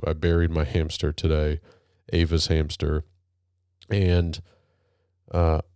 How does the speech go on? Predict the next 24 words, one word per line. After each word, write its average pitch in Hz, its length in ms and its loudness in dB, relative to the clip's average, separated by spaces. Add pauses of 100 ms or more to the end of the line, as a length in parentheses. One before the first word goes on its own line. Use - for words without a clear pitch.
I 120 100 4
deal 110 300 6
with 85 180 2
death 82 480 2 (320)
my 90 40 2
sister 90 360 0
and 82 80 0
I 80 140 2
deal 82 240 0
with 80 180 -2
death 80 460 0
in 110 100 -2
a 113 60 4
very 117 280 4
unique 87 440 -2
way 76 180 2
because 76 460 -6 (120)
our 76 120 -4
parents 78 380 -2
died 76 220 0
when 78 140 -6
we 78 140 -2
were, 78 260 -4 (420)
uh, 76 220 4